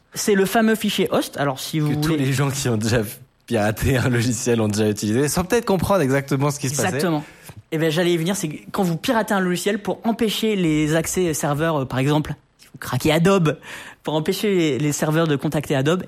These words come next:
Speaker 1: et ben ça modifie ce fichier host, euh, en, en créant un, une loupe I P, une boucle I P, pour éviter que ça puisse contacter les, les serveurs d'Adobe.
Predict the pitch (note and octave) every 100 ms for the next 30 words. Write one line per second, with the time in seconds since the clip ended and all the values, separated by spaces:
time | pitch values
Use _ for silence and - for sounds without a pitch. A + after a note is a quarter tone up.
0 | D3 C3+ B2+ C#3 - - - C3 B2 D3
1 | E3+ D#3+ - F3+ C#3+ - C3+ B2+ - -
2 | - - - - _ B2+ B2 - B2 B2+
3 | B2 A#2+ A#2 A#2+ - C#3 D3+ C3+ - A#2
4 | A#2 A#2 A2+ B2 F3 - - D3+ - -
5 | - _ _ - A#2 C#3+ F#3+ C#3 C#3 -
6 | _ _ _ - - - - F3 D#3 F3+
7 | G3+ D3 - A#2+ - - D#3 C#3 - E3
8 | C3 A#2+ B2 B2+ - B2 C3+ A#2+ A2+